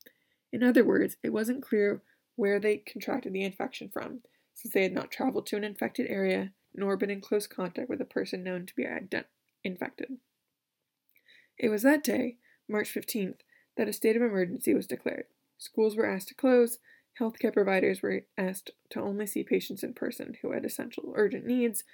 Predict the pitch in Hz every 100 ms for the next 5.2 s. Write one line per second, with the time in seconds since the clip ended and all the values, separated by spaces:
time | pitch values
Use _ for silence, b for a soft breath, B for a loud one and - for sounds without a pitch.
0 | b b b - 208 208 202 196 180 196
1 | 208 190 - 202 196 190 - - - -
2 | - - - - - 226 233 214 214 208
3 | b b b - 208 196 254 247 233 -
4 | 190 - 254 254 - - - - - -
5 | - -